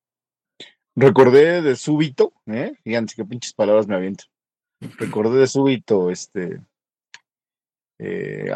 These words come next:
maestros que tuve yo así en, en los primeros años de educación, no sé, en primaria y chance en secu, que no faltaba el maestro mamador que se había leído dos, tres de marxismo, alguna frasecita acá, y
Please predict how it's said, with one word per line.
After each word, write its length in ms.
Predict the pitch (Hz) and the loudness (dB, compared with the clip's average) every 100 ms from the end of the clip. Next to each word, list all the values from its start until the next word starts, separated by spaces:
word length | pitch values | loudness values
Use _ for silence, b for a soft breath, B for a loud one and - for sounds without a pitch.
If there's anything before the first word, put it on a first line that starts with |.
| - | -8
maestros 640 | 127 135 143 139 - 190 | -8 -2 -2 -2 -4 -8
que 120 | - 123 | -8 -8
tuve 260 | 135 139 | -2 0
yo 140 | 127 131 | 0 -2
así 680 | 131 127 127 120 107 85 - _ - | -2 -4 -4 -2 -4 -8 -16 _ -20
en, 240 | - 95 95 | -20 -18 -12
en 160 | 101 | -10
los 120 | 98 - | -10 -8
primeros 360 | 117 107 117 | -6 -4 -4
años 200 | 123 127 | -4 -6
de 60 | 101 | -8
educación, 880 | 87 92 98 113 113 117 104 85 82 | -10 -8 -6 -4 -4 -4 -6 -8 -12
no 140 | 87 | -12
sé, 140 | 98 98 | -10 -10
en 120 | 95 | -8
primaria 500 | 92 92 92 110 127 | -6 -2 0 2 0
y 80 | 98 | -2
chance 260 | 110 113 | -8 -8
en 80 | 117 | -10
secu, 400 | - 101 139 - _ _ _ _ _ _ _ _ _ _ _ _ _ | -12 -12 -12 -12 _ _ _ _ _ _ _ _ _ _ _ _ _
que 100 | 139 | 0
no 100 | 147 | 0
faltaba 400 | 170 156 175 175 | 0 2 4 4
el 60 | 165 | 2
maestro 360 | 139 143 165 | -2 -4 -2
mamador 560 | 147 110 98 98 110 127 | -2 -2 -2 0 2 2
que 160 | - 110 | -2 -8
se 100 | 107 | -2
había 200 | 101 117 | 0 2
leído 260 | 117 113 | 0 0
dos, 140 | 113 107 | 0 0
tres 200 | 123 117 | -2 -2
de 60 | |
marxismo, 800 | 110 98 98 - 113 131 131 131 | -2 -4 -6 -12 -10 -6 -2 0
alguna 320 | 110 107 120 | 0 -2 -6
frasecita 560 | 117 101 98 - 101 - | -6 -8 -10 -14 -14 -14
acá, 300 | - 107 | -10 -8
y 80 | 196 | -8